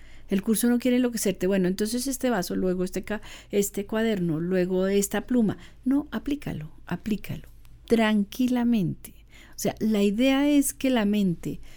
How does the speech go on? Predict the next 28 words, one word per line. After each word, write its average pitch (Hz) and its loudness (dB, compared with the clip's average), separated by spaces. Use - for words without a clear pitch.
no 214 2
se 254 -2
sienta 240 0
atacada. - -8
La 180 2
idea 175 2
es 196 0
que - -4
tú - -6
manejes 277 0
tu 202 -4
mente 165 0
y 214 2
tú 233 0
puedas 226 2
decirle 208 -2
a 175 -4
tu 202 -4
mente, 185 -4
"Listo, 240 -4
vamos 190 -6
a 185 -4
mirar 196 -2
esto." - -10
Y 220 6
no 220 4
lo 175 -2
compliques. - -8